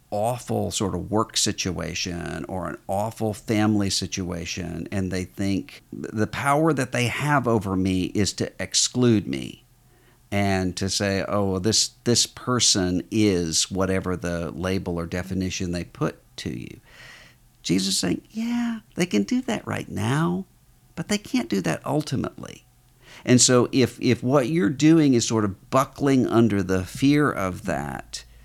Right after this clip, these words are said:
you're just taking way too short-term of a view. I think that's the case with saying to the people of God, "Don't put that number on your forehead,"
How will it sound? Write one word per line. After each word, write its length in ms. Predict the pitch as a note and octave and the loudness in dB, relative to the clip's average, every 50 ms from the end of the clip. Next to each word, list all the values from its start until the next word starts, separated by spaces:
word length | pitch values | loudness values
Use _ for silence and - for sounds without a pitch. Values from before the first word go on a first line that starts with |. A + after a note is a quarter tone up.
| - - - _ _ _ - | -20 -20 -20 _ _ _ 0
you're 180 | A#2+ B2+ B2+ | 4 4 4
just 440 | A2+ - - - D#3+ D#3 D3+ - - | 4 4 4 4 4 4 4 2 2
taking 520 | - A#2+ G#2+ G#2+ - G#2+ G#2 F#2+ G2 G2 F#2+ | 2 2 2 2 2 2 2 2 0 2 2
way 340 | G2 G#2 G2+ G#2 G#2+ G2+ | 2 2 2 2 0 0
too 260 | G2 - - G2+ F#2 F2 | -2 -4 -4 -4 -4 -4
short-term 640 | - - - F2 E2+ - - - - F2+ E2 D2+ | -4 -6 -6 -6 -6 -6 -8 -8 -6 -6 -6 -6
of 140 | D2 B1+ A1+ | -6 -8 -12
a 60 | B1+ | -14
view. 260 | B1 - - - - - _ _ _ _ _ _ _ _ _ _ _ _ _ _ - | -16 -14 -14 -14 -14 -16 _ _ _ _ _ _ _ _ _ _ _ _ _ _ -20
I 420 | G#3+ - _ _ _ _ _ - C3 | -20 -20 _ _ _ _ _ -4 -2
think 140 | C3 B2 | -2 0
that's 240 | - G#2+ G2 - - | 0 0 0 0 0
the 80 | G2+ F#2+ | -2 -2
case 360 | - G#2 F#2+ F2+ F2+ - - | 0 0 0 2 2 0 0
with 360 | - F2 F2 F2 F2 - - - | 0 -2 -2 -2 -4 -6 -8 -4
saying 640 | - - - A#2 A2 A2+ A#2 A#2 A#2 G#2+ G#2+ G2+ | 0 2 2 4 4 6 6 6 6 6 4 2
to 540 | - - G2+ F#2 F#2 F#2 F#2 F#2 F#2 - - _ _ - | 0 0 0 2 2 2 2 0 -2 -4 -6 _ _ -6
the 100 | G2+ G2 | -6 -6
people 440 | - - G2+ F2+ - - G2 F#2 E2+ | -4 -2 -2 -2 0 0 0 0 0
of 140 | E2 B2 - | -2 -2 -2
God, 460 | - F#2 G2 F#2 F2+ F#2 F2 - - _ - - - _ _ _ _ _ _ - | -2 -2 -2 -2 -2 -4 -6 -8 -10 _ -20 -20 -20 _ _ _ _ _ _ 0
"Don't 520 | C#3 C3 B2+ C3 C#3 D#3 - - - - - | 4 4 6 6 4 2 0 -4 -12 -12 -6
put 260 | - C#3 B2 - - | -4 -4 -4 -2 -2
that 220 | - F#2 D#2+ - - | 0 0 0 0 0
number 640 | G#2+ G#2 G#2+ A2 A#2+ B2 G#2+ - C2+ A#1 - - - | 2 2 4 6 6 6 4 2 0 -6 -8 -10 -10
on 280 | - - G2+ G#2 G2 G2 | -4 -2 0 2 2 2
your 140 | F#2+ F#2 F#2+ | 2 0 -2
forehead," 840 | - - - C3+ C#3 D3 B2 F#2+ F#2+ F2 - - G1+ - - - | -4 -4 0 2 2 2 2 2 -2 -6 -8 -10 -12 -14 -16 -20